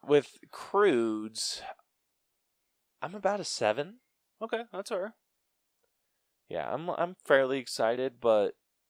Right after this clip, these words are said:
Speaker 1: I mean, honestly, if something else comes along, I'll probably, like, miss out on watching this.
Speaker 2: Rude.
Speaker 1: Like, it'll probably be a while before I get to it, if anything else comes out. If nothing else comes out, then I'll probably watch it as, when it comes out,
Speaker 2: What that
Speaker 1: or
Speaker 2: means
Speaker 1: shortly
Speaker 2: it
Speaker 1: after it comes out.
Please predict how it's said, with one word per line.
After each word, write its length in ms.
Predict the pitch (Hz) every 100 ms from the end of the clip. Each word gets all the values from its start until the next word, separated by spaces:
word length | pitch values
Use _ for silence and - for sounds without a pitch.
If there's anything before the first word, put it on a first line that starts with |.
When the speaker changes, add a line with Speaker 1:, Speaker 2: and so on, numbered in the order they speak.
| _ _ _ _ _ -
Speaker 1:
I 100 | 113
mean, 140 | 110
honestly, 360 | 104 104 - 101
if 100 | -
something 300 | 101 - 87
else 260 | 85 92
comes 300 | - 117 113
along, 380 | 117 120 127 131
I'll 160 | 90 90
probably, 800 | - - 90 87 95 92 92 85
like, 220 | 76 90 - 85 82
miss 260 | 85 90 -
out 200 | 85 -
on 120 | 127
watching 400 | 131 143 - 165
this. 360 | 180 190 - -
Speaker 2:
Rude. 280 | 165 165 - _ _ _ _ _ _ _ _ _ _ _ _
Speaker 1:
Like, 220 | - 139
it'll 180 | 131 131
probably 320 | - 165 160
be 180 | 104 113
a 60 | 101
while 240 | 87 85
before 340 | 85 - 90
I 60 | 82
get 240 | 82 80 -
to 180 | 98
it, 160 | 104 -
if 180 | 107 -
anything 400 | 107 98 - 90
else 200 | 85 85
comes 220 | - 92
out. 200 | 95 98
If 120 | 92 123
nothing 300 | 127 127 98
else 180 | 92
comes 240 | - 82 82
out, 200 | 80 -
then 100 | 80
I'll 80 | 78
probably 380 | - - 80 - _ _ _
watch 380 | 92 80 - 87
it 80 |
as, 240 | 82 78 - _
when 140 | 92
it 80 | 90
comes 240 | 92 87
out, 220 | 87 92 -
Speaker 2:
What 140 | 120
that 180 | 123 110
Speaker 1:
or 60 | 113
Speaker 2:
means 100 | 113
Speaker 1:
shortly 240 | 92 85
Speaker 2:
it 40 | 80
Speaker 1:
after 260 | 80 101
it 60 | 98
comes 260 | 104 101
out. 220 | 104 110